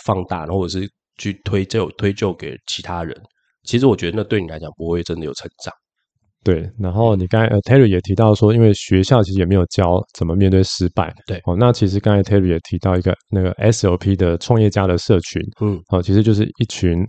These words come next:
Speaker 2: 呃，比较有面对失败经验的创业者。
Speaker 1: 嗯。
Speaker 2: 哦，然后就可以，呃，能够，能够告诉你，或是跟你分享说他之前面对失败的经历，他怎么再走出来。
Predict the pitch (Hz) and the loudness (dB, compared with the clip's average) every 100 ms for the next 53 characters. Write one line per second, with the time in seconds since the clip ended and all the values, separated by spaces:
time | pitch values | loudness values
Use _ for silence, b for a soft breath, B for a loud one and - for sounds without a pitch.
0 | - _ _ _ 95 85 85 117 - _ | -8 _ _ _ -6 -4 -4 -8 -12 _
1 | _ 98 127 127 113 120 110 - 104 92 | _ 0 4 4 2 -2 -12 -2 2 4
2 | 120 107 113 101 - 101 104 98 104 101 | 4 6 4 4 0 2 2 0 0 2
3 | 98 90 85 - 98 92 85 - - - | 2 0 -2 0 2 2 0 -4 -8 -10
4 | _ 123 104 87 87 85 95 95 101 98 | _ -8 -4 -4 -4 -2 0 2 2 2
5 | 92 92 107 82 85 - _ _ _ 92 | 0 0 -4 -6 -8 -12 _ _ _ -2
6 | 92 104 98 b b b b _ 95 98 | 2 2 2 b b b b _ -2 2
7 | 107 98 101 _ 120 107 123 101 95 110 | 4 2 0 _ 2 2 2 0 0 2
8 | 107 92 - 110 110 104 87 95 101 110 | 2 2 2 2 4 2 0 0 0 -2
9 | 98 92 101 101 95 - 98 98 92 85 | 0 2 4 4 2 0 0 2 0 0
10 | 85 - 98 98 98 85 92 113 82 82 | -4 -2 0 2 2 2 -2 -2 -2 0
11 | 98 - 85 - 98 95 - | 0 0 -2 0 0 0 -2